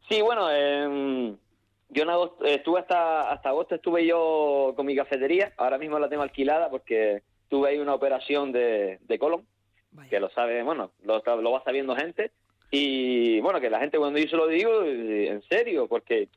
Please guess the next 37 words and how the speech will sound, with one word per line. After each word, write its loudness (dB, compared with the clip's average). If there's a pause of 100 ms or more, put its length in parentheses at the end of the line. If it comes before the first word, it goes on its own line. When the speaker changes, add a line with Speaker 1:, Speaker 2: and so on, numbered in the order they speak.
(160)
Speaker 1:
o -20
sea, 0
yo 0
soy -2
muy 0
enérgico 0
y, 0 (320)
y -2
no 0
voy 2
a -2
entender -2
nada 0
de 2 (260)
que -4
me -2
haya 2
operado 0
ni -12
nada, 0
y 0 (100)
sigo 0
mi -4
vida 0 (420)
y 0
adelante. -2 (200)
Em, 0
la 0
tengo 0
al-, -2
alquilada 0
desde -2
agosto 0
de 2
dos -2
mil 0
veintidós. 0